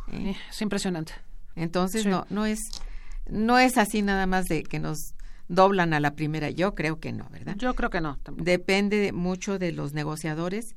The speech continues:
Speaker 2: Claro.
Speaker 1: Que, ay, que no les tengo ninguna confianza, perdón, pero, pues, bueno, este, habría que pensar en
Speaker 2: Claro.
Speaker 1: positivo, ¿no?
Speaker 2: Hay
Speaker 1: Sí.
Speaker 2: que pensar en positivo, Irma, porque además, mira, este,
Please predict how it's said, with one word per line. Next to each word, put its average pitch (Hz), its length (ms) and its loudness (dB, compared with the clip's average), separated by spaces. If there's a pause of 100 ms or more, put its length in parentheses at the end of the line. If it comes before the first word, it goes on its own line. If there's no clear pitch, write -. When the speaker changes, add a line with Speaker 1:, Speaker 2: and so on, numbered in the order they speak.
(100)
Speaker 2:
Claro. 160 400 -6
Speaker 1:
Que, 156 160 0
ay, 196 220 2
que 208 160 0
no 175 100 -2
les 180 180 -4
tengo 170 220 -4
ninguna 156 360 -2
confianza, 160 580 8
perdón, 165 280 4
pero, 175 240 2 (440)
pues, 151 140 2
bueno, 170 340 2 (240)
este, - 480 6
habría 160 360 2
que 156 220 -2 (400)
pensar 170 480 0 (240)
en - 260 -6 (300)
Speaker 2:
Claro. - 0 -
Speaker 1:
positivo, 175 600 4
¿no? 202 200 -4 (360)
Speaker 2:
Hay 370 100 6
Speaker 1:
Sí. - 40 4
Speaker 2:
que 403 60 2
pensar 370 240 8
en 359 80 6
positivo, 202 440 2
Irma, 196 280 4
porque 190 260 0
además, 220 480 4
mira, 165 380 2
este, 156 840 -4